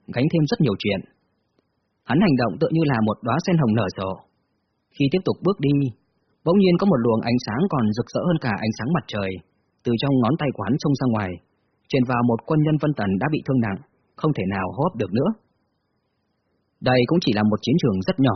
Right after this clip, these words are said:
thôi. Lâm Tịch biết rằng sau đây hắn còn phải nghênh đón những trận đại chiến thảm thiết hơn, thậm chí là ngay cả hắn cũng không thể ứng phó được. Hắn cũng hiểu rằng mình không thể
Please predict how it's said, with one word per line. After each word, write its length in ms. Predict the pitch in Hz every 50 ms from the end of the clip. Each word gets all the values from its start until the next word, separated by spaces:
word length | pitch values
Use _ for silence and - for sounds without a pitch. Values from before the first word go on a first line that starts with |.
| 92 -
thôi. 180 | - 120 123 131 123 - _ _ _ _ _ _ _ _ _ _ _ _ _ _ _ _ _ _ _ _ _ _ - 135
Lâm 100 | 180 196
Tịch 140 | 180 139 117
biết 120 | - 185 - 131
rằng 120 | 127 117 110 113
sau 100 | 151 147 139
đây 80 | 120 113 117
hắn 100 | 123 156 185
còn 100 | - 139 -
phải 120 | 120 101 98
nghênh 180 | 123 143 143
đón 160 | 120 120 107 110
những 160 | 147 196 190 -
trận 120 | 131 - - 120
đại 100 | 120 85
chiến 180 | - - 110 135 180
thảm 120 | - 113 90 -
thiết 120 | - - - 135
hơn, 120 | 139 139 135 131 - _ _ _ _ _ _ _ _ _ _ -
thậm 120 | - 127 -
chí 140 | - - 113 151 180
là 60 | 156 113
ngay 140 | 120 143 135
cả 80 | - 123 110
hắn 120 | 98 101 113 123
cũng 100 | - 160
không 160 | 156 170 143 -
thể 80 | 113 95 -
ứng 120 | 107 113 -
phó 80 | - 117 151 160
được. 140 | 117 92 - _ _ _ _ _ _ _ _ _ _ _ _ _ _ _ _ _ _ _ _ _ _ _ _ -
Hắn 100 | 120 143
cũng 160 | 160 190 226 220
hiểu 120 | 156 117 107 110
rằng 120 | 120 120 123 120
mình 100 | 123 120 -
không 140 | - 185 -
thể 80 | 123